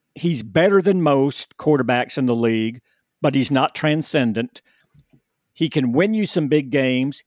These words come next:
He can also lose you some big games. So how do you structure the personnel around that quarterback? And what responsibilities and what offensive scheme do you put him in to enhance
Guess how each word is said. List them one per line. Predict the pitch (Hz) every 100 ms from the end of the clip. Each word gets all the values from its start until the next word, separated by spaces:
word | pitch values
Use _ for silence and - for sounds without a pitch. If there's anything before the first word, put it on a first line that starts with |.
| _
He | 170
can | 180
also | 151 151 185 156
lose | 151 151 127
you | 117
some | - 117
big | 104 98 87
games. | 98 92 85 - - - _ _
So | - 135 117
how | - 151
do | 170 185
you | 202
structure | - - 156 - - 151
the | 139
personnel | - 147 - 139 127 127 131
around | 123 107 120 139 139 135
that | 101 120 127 -
quarterback? | - 127 110 104 101 101 - _ - _ -
And | 160 156 135 127 123 - _ _ _
what | 131 135 160
responsibilities | 151 - - 143 - 143 113 139 139 123 131 127 120 - _ -
and | 123 117
what | 139
offensive | 131 131 143 127 135
scheme | - - 151 135
do | 120
you | 127 117
put | - - 151
him | - 127 113
in | 123 113 107 104 - _ _ _ _ _
to | - 156 135 123 120 117 110 _ _ _ _ _ _ _ _
enhance | 160 127 113 - 175 190 175 - -